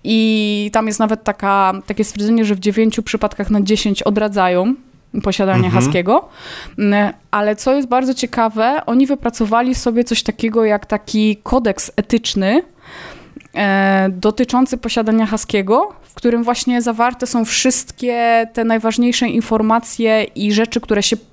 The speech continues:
Speaker 1: powinno robić, żeby ten pies miał dobrze. Na przykład chociażby to, że husky potrzebują przynajmniej dwie godziny ruchu dziennie. I nie ma jakby możliwości, żeby ruszały się, oczywiście tam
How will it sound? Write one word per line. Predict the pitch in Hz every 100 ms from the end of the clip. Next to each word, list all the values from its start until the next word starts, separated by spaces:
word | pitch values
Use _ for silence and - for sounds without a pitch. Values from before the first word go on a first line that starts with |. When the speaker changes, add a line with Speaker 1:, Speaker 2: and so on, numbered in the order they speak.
| _ _
Speaker 1:
powinno | 220 208 240 247 220
robić, | 240 247 220
żeby | 220 202 214 208 - _ -
ten | 214 202 _
pies | 240 247 -
miał | 233 226 214 202
dobrze. | 226 175 151 139 - - - -
Na | 196
przykład | 190 220 -
chociażby | 214 220 208 214
to, | - 185 233 - - - -
że | 202
husky | 226 220 -
potrzebują | 220 220 220 220 220
przynajmniej | - 208 208
dwie | 202 208
godziny | 208 220 202 220
ruchu | 202 -
dziennie. | 196 214 160 143 143 - - - - - -
I | 214
nie | 226
ma | 220 220 220 220 214
jakby | 220 214 220 226
możliwości, | 233 262 240 233 - 185
żeby | 185 180 180 180 180 180 147 - - 202 190 180 131 110
ruszały | 208 - 214 196
się, | - 196 180 - - - 196
oczywiście | 240 240 220 -
tam | 208 190 185